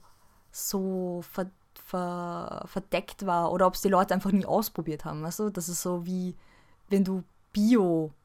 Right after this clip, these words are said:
anbauen willst und alle aber mit konventionellen Mitteln arbeiten und halt einfach nie dran gedacht haben, dass es notwendig ist, ohne Spritzen zu arbeiten.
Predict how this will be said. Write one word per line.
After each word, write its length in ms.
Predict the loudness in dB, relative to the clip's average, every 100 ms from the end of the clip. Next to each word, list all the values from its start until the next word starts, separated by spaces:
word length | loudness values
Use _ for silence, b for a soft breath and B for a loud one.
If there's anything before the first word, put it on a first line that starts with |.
| _
anbauen 580 | -2 0 2 2 2 0
willst 540 | -2 -2 -4 -8 -12 -8
und 260 | -8 -2
alle 240 | -2 0 0
aber 180 | 0
mit 320 | -2 -4 -8 -6
konventionellen 680 | -6 -6 -6 -6 -4 -2
Mitteln 260 | -4 -4 -6
arbeiten 460 | -4 -2 -2 -4 -6
und 100 | -4
halt 140 | -4
einfach 240 | -6 -2
nie 120 | -2 0
dran 200 | -2 -2
gedacht 420 | 2 2 2 -2
haben, 240 | -2 -2
dass 140 | -6 -6
es 100 | -4
notwendig 500 | -4 -4 -4 -4 -6
ist, 300 | -8 -8 -12
ohne 480 | -8 -4 -4 -4 -8
Spritzen 640 | -14 -10 -10 -8 -10 -10
zu 120 | -8 -6
arbeiten. 280 | -6 -8